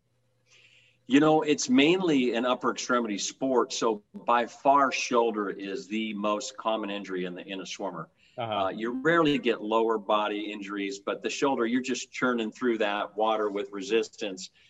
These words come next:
Speaker 1: you know, for four hours a day. And, uh, you know, and, uh, so you get a little overuse there, and, uh, that's, that's the most common by far.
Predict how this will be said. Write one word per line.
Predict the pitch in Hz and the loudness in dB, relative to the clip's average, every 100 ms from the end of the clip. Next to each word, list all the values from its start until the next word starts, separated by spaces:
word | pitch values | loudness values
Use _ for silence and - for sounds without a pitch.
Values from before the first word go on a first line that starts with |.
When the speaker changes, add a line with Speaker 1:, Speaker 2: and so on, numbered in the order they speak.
| _ - | _ -2
Speaker 1:
you | 120 | 0
know, | 104 98 | 2 -2
for | - 104 95 | 0 -2 -2
four | - 123 110 | -2 2 4
hours | 107 104 95 | 2 -2 -6
a | 95 | 0
day. | 110 107 98 90 92 _ _ _ _ - | 2 2 0 -2 -6 _ _ _ _ -6
And, | 101 98 95 90 | -2 -2 -4 0
uh, | 98 95 95 92 | 0 0 -4 -2
you | 110 | -2
know, | 107 107 107 120 - - 117 | 0 -4 -4 -6 -10 -18 -8
and, | 110 104 95 | -6 -6 -6
uh, | 104 104 90 - - | -6 -4 -8 -12 -12
so | - 113 107 - - | -2 0 0 -6 -10
you | 123 | -8
get | 113 135 | 0 2
a | |
little | 135 135 139 | 4 4 2
overuse | 131 127 123 143 - | 4 2 4 2 2
there, | 120 110 120 135 | 0 2 0 -2
and, | 113 110 110 104 | -6 -6 -8 -4
uh, | 110 107 107 110 | -4 -4 -6 -4
that's, | 123 - | -4 -2
that's | 160 151 - | -2 -2 -4
the | 110 | -6
most | 104 95 - | -6 -8 -8
common | 95 92 90 | -8 -8 -10
by | 87 - | -12 -10
far. | 82 | -12